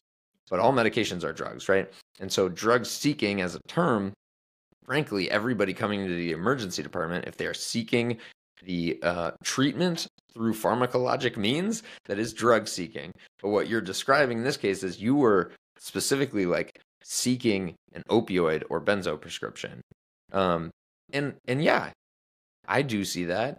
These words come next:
and I have seen that, and I have prescribed medications at times to people who I suspected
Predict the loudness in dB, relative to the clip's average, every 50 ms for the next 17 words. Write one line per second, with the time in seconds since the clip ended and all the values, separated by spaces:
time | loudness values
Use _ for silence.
0 | _ _ -4 0 2 2 2 0 -2 -4 -4 -4 -4 -2 0 0 0 0 -2 -4
1 | -2 0 0 0 0 -2 -4 -6 -8 -8 -6 -4 -4 -4 -4 -4 -2 2 4 4
2 | 2 2 -2 -10 -14 -20 -20 _ _ -4 -2 -2 0 0 0 0 0 0 -2 0
3 | 0 2 0 0 0 0 0 0 0 0 -2 -4 -2 -2 0 0 2 2 4 4
4 | 4 4 4 0 -2 -8 _ _ _ _ _ _ _ _ _ -4 -2 -2 -2 -2
5 | -4 -4 -2 0 2 0 0 0 0 2 2 2 2 -2